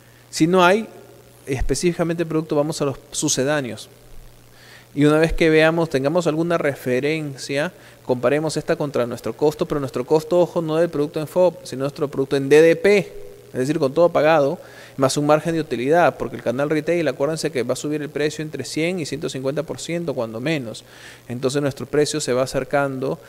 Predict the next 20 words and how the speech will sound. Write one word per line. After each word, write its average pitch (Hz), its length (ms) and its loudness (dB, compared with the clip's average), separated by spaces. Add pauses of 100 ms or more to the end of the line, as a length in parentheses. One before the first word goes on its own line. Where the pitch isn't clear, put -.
(220)
a 113 140 -2
que 127 340 2
si 139 220 2
esto 139 220 0
está 147 160 2
a - 20 6
diez 156 200 0
dólares 135 540 2
en 131 140 -4
otro 156 240 -4
país, 151 580 0
nosotros 139 460 -4
tenemos 135 320 -6
que - 80 -12
estarlo 135 320 -2
poniendo 131 480 -4
más 127 240 -6
o 131 40 -6
menos 139 420 -4
en 117 1040 -12